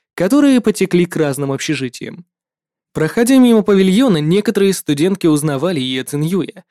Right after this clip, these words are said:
широко раскрывая глаза от удивления. Примерно с четырнадцати лет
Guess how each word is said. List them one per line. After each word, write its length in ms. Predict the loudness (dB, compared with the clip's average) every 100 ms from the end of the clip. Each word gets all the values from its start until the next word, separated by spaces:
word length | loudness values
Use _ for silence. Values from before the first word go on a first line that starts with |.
| _
широко 420 | -6 0 0 2 0
раскрывая 560 | 0 2 2 4 2
глаза 440 | 0 -2 -2 -4 -2
от 100 | -2
удивления. 640 | 0 -2 -4 -10 -16 -18 _ _ _ _ _ _ _ -4
Примерно 440 | 2 4 4 2
с 80 | 0
четырнадцати 680 | -2 0 2 2 0 -4 -2
лет 300 | 0 0